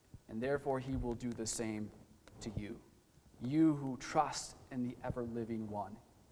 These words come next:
Jesus will save you, take you, and he will show you off to his Father as one for whom he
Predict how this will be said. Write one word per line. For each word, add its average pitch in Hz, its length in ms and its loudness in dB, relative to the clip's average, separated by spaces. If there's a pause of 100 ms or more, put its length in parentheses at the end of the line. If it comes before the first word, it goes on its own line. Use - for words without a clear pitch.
(380)
Jesus 175 600 4 (280)
will 143 300 8
save 120 480 2
you, 104 240 -6 (760)
take 135 360 2
you, 104 140 -10 (540)
and 127 120 0
he 202 100 4
will 143 120 8
show 233 380 12
you 220 240 12
off 190 300 12
to 139 80 4
his 156 200 6
Father 156 600 12 (400)
as 117 220 2
one 156 340 6
for 123 160 -2
whom 131 440 0
he 120 180 0